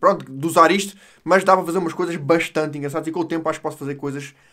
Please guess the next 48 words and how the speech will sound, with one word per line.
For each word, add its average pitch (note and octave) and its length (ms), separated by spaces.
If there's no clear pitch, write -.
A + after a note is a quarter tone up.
realmente C#3 420
fantásticas. A2+ 540
Como A3+ 160
vocês A3+ 240
podem A3 180
ver, G#3 140
quando G3 180
eu G3+ 140
giro E3 480
aqui C#3+ 180
o F3 60
pulso, F#3 360
a D3 60
câmera D3 240
acompanha. A3+ 480
Se - 200
eu C4+ 120
clicar G#3+ 560
aqui D#3 240
no D3+ 120
botão D3+ 200
de D3+ 80
trigger, G#3 320
no F3 80
da F3+ 100
frente, G#3+ 380
ok, E3+ 320
eu E3 120
posso D3+ 280
girar D#3+ 460
e D#3+ 60
a C#3+ 60
câmera C#3 420
não C3+ 160
mexe. C3+ 420
Estão - 200
a - 20
ver? F#3+ 280
Se - 140
eu D3 60
largar, G#3+ 440
a D#3+ 80
câmera D#3 220
vai D3 120
acompanhar, C3+ 460
ok? D3+ 260
Duplo C4 280
clique, B3 440